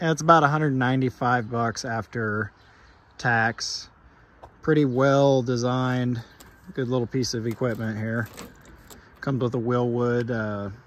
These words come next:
I think it was a five eighths bore, um, pass-through master cylinder. It is actually a Wilwood.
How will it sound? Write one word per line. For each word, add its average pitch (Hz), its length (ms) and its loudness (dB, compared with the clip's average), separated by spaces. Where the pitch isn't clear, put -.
I - 120 -18
think 113 80 -10
it 120 40 -6
was 110 80 -6
a 95 60 -10
five 117 320 -4
eighths 120 240 -4
bore, 123 420 -2
um, 101 540 -8
pass-through 147 840 0
master 143 360 -2
cylinder. 151 580 4
It 113 80 -2
is 131 180 2
actually 135 480 4
a - 60 2
Wilwood. 123 520 0